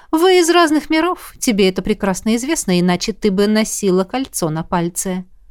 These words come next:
Ауч, с кольцом вышел прокол, и теперь я злюсь на себя. Нужно было его надеть хотя бы ради этого дела. «Хм, внимательная»,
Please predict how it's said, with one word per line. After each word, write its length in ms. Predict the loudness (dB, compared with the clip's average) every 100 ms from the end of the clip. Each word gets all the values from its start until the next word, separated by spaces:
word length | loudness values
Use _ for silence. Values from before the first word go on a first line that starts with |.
| -20 -20 -20 -20 -14
Ауч, 760 | -6 -4 -6 -12 -16 -12 -12 -14 -14
с 140 | -12
кольцом 520 | -4 -4 -4 -4 -2
вышел 300 | -2 -2 -4
прокол, 600 | 0 -2 0 2 2 2 -4 -20 -20 -20 -12 -4
и 80 |
теперь 320 | 0 0 0 0
я 160 | 0
злюсь 320 | 0 0 0
на 100 | -2
себя. 480 | -4 -2 -2 -2 -4 -12 -20 -20 _
Нужно 480 | 2 4 2 0 -2
было 260 | 0 0
его 340 | 0 0 -2 -2
надеть 360 | -2 -2 -4
хотя 300 | -4 -8 -6
бы 160 | -4 -2
ради 220 | -4 -6
этого 340 | -10 -8 -6 -4
дела. 420 | -2 -4 -6 -12 _ _ _ _ -20 -20 -6
«Хм, 200 | -4 -4 -10 _ -20 -16 -4
внимательная», 1000 | 2 4 4 2 0 -4 -2 -4 -6